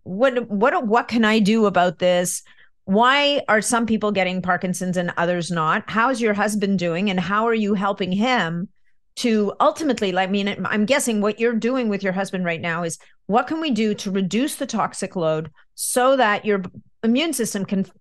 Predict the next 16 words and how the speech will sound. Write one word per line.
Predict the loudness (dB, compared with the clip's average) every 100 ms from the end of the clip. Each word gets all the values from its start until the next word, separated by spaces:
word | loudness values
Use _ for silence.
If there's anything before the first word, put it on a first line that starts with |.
| _
continue | -2 0 0 0 -2
to |
function | -2 -4 -4 -6
and | -2 0
your | 0 0
body, | 2 2 0
therefore, | 0 -2 -2 -4
can | -4 -6
continue | -4 -2 -4 -4
to | -6
function? | -6 -8 -8 -6
So | 0 0 0 -4 -16 -20 _
it's | -2 0
been | -2 0
twenty | 0 2
years. | 2 0 -2 -6